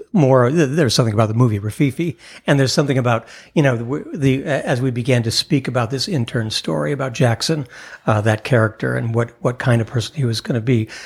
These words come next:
Uh, Justin and I went back and forth, I mean, endlessly about what that story was gonna be, what kind of kid he was gonna be. We, uh, were mindful of a similar honey trap in season two with the young Navy guy,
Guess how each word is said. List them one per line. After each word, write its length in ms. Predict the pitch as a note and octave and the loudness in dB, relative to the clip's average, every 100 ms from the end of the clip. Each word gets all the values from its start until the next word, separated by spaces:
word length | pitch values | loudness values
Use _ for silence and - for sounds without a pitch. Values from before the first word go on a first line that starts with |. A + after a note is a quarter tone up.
| - - _ | -18 -20 _
Uh, 140 | D#3 B2+ | -4 0
Justin 340 | C#3+ B2+ D3+ | 0 2 0
and 100 | A#2+ | 0
I 60 | A2+ | -2
went 300 | A2 G#2 - | -4 -8 0
back 280 | D3+ D#3+ C3+ | 4 4 2
and 160 | A2+ | -6
forth, 520 | - D3+ C3 G#2 - _ | -2 2 2 0 -8 _
I 60 | - | -6
mean, 160 | A#2 A#2 | -6 -2
endlessly 500 | D3 B2+ G#2+ - F3 | -2 -2 -6 -8 -8
about 240 | B2 C3 | -8 -6
what 220 | B2+ C3+ | -4 -2
that 200 | C3+ A#2+ | -4 -6
story 280 | - C3 B2 | -6 -6 -6
was 120 | A#2+ | -8
gonna 140 | - D3+ | -14 -8
be, 160 | D3 | -6
what 180 | C3 A#2+ | -4 -6
kind 220 | - C3 | -8 -8
of 160 | A2 - _ - - - | -8 -12 _ -20 -20 0
kid 160 | E3 | 4
he 100 | D#3+ | 4
was 140 | D3 C3 | 2 0
gonna 180 | C#3+ | -2
be. 300 | B2+ C3+ C3 | 0 -2 -2
We, 580 | C3 F3+ B2+ B2 A#2+ A2 - - - - - - | -2 -2 0 2 0 -4 -10 -20 -20 -20 -14 0
uh, 380 | C3 B2 C#3+ E4 | 2 4 0 0
were 160 | D#3 | 0
mindful 800 | C3 C3 C3+ E3 - C3+ A#2+ C#3+ - | 2 2 4 2 2 -2 -4 -6 -2
of 400 | D#3 B2 A2 - _ - | 0 0 -2 -12 _ -4
a 140 | B2+ | -2
similar 380 | - C3+ B2+ A#2 | 0 0 0 0
honey 200 | A#2+ A#2 | 0 -2
trap 380 | - B2 A2+ - | -4 -4 -4 -6
in 100 | G#2+ | -8
season 560 | - B2+ A2+ G#2+ G#2+ - | -6 -6 -6 -6 -8 -8
two 440 | - D#3 D#3+ B2 | -4 4 4 4
with 480 | A2 A2+ G#2+ - - - C#3 | 2 -2 -4 -16 -20 -14 -6
the 120 | B2 | -4
young 580 | G#2+ A2+ B2 A2+ A#2 - - | -2 2 2 2 -4 -8 0
Navy 340 | C#3 F#3+ A#2 | 2 4 2
guy, 380 | - D#3 D3 | -2 -8 -8